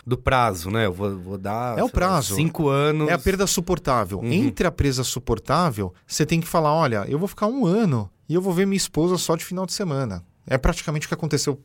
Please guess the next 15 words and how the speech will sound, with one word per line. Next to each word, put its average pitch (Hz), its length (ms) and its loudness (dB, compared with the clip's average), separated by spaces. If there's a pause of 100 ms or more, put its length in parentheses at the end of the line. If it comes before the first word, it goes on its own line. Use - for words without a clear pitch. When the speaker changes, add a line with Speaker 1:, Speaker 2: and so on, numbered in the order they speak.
(100)
Speaker 2:
comigo, 143 420 4
com 135 120 -2
muita 165 200 2
gente 147 200 0
que - 60 0
eu 151 40 -2
conheço, 160 480 0
por 107 160 -2
Speaker 1:
Uhum. 104 60 0
Speaker 2:
exemplo. 101 240 -4 (180)
Ah, 123 340 2
então, 135 300 0
eu 170 60 2
acho 160 240 0
que, 135 340 0